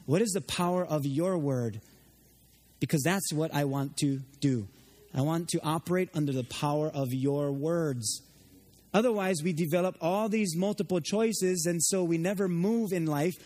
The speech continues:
We keep making same choices, but different kinds of ways. And we find ourselves in the same place.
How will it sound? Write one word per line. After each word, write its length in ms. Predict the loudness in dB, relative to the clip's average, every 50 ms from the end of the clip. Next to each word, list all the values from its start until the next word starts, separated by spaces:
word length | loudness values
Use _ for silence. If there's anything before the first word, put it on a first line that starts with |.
| -4 0
We 100 | 0 2
keep 220 | 2 4 2 2 2
making 400 | 2 2 2 2 2 0 2 4
same 320 | 4 4 4 2 0 0
choices, 480 | 0 0 0 2 2 2 2 0 0 0
but 220 | 0 -2 -2 0
different 380 | 2 0 0 2 0 -2 -2 -4
kinds 480 | -6 -4 -2 0 0 2 2 0 0 0
of 120 | 0 0
ways. 560 | 0 2 2 2 2 2 2 0 -2 -4 -6 -8 -12 -20 -20 -20 -20 -20 -20 -14 -4 0
And 80 | 2
we 100 | 2 2 2
find 240 | 2 2 2 2 2
ourselves 420 | 0 0 0 2 2 0 0 0 0
in 80 | 0
the 80 | 0 2
same 300 | 2 2 2 2 0 -2
place. 600 | -2 0 0 2 2 2 2 0 -2 -2 -4